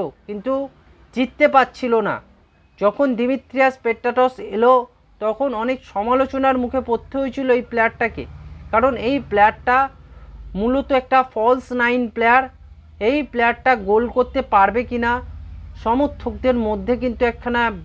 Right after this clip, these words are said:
বিশাল দ্বন্দ্ব তৈরি হয়েছিল। সেই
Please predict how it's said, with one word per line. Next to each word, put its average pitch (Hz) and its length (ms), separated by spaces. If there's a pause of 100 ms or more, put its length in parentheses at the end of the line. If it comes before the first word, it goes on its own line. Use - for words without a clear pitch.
বিশাল 233 360 (840)
দ্বন্দ্ব 220 320 (120)
তৈরি 254 300
হয়েছিল। 262 320 (760)
সেই 240 180